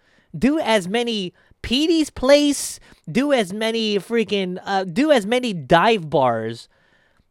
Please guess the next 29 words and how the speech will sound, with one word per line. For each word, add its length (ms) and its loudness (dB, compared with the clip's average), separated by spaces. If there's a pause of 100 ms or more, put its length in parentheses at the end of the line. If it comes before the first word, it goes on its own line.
(200)
as 340 0
you 120 -4
can." 200 -4
Because 300 0
those 260 4
dive 320 2
bars, 280 4
let 140 0
me 80 -2
tell 240 0
you, 120 -2
man, 180 -2
those 200 -2
dive 280 0
bars, 360 -2 (520)
they 180 0
will 220 2
kill 320 -2
your 200 0
soul. 580 -2 (840)
But 280 0 (100)
if 300 4
you 180 0
last 560 0
through 280 0
it 280 4
and 240 -2
you 120 -2
just 280 -4